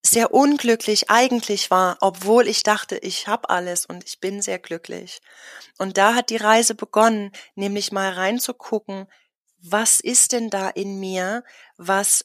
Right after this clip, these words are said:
da eine Leere und einen Mangel und viel Zweifel auch verursacht. Und dort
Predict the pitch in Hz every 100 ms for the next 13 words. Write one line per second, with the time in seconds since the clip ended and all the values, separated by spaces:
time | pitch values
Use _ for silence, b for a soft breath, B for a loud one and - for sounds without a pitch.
0 | - - 185 190 190 190 262 294 208 175
1 | 175 175 180 220 240 208 - 175 180 -
2 | b _ _ - 202 196 - 175 190 226
3 | 247 233 180 175 180 - b b _ 196
4 | - 196 190 185 180 - - B B -
5 | 196 - 208 226 -